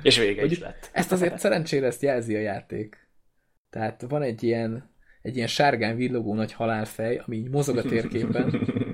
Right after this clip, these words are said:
Speaker 2: És azt látod a, a Fog of War-on keresztül, tehát nem kell azt felderíteni, azt a területet, meg látnod semmi, hanem azt látod, hogy mozog, és amikor odaér közel hozzád, akkor látod, hogy az mi is pontosan.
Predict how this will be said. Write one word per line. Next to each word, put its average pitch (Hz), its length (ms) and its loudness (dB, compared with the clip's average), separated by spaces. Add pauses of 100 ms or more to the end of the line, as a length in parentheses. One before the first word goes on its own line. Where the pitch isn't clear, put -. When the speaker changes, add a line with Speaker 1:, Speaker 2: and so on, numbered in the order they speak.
(280)
Speaker 2:
És - 100 -6
azt - 140 -4
látod 156 340 2
a, 120 440 -2
a - 60 -20
Fog 131 200 -4
of 117 160 -4
War-on 117 260 -4
keresztül, 113 480 -6
tehát 113 180 -8
nem 120 140 -6
kell 110 200 -4
azt - 160 -10
felderíteni, 113 460 -4
azt 110 100 -10
a 113 40 -8
területet, 110 520 -8
meg 117 160 -10
látnod 107 420 -6
semmi, 110 420 -4 (260)
hanem 117 200 -2
azt - 180 -6
látod, 135 460 0
hogy 107 160 -8
mozog, 110 340 0
és - 140 -6
amikor 107 220 -4
odaér 113 300 0
közel 117 280 -4
hozzád, 113 300 -4
akkor 110 200 -6
látod, 107 220 -4
hogy 104 100 -8
az 107 80 -8
mi 104 120 -4
is 101 140 -4
pontosan. - 640 -6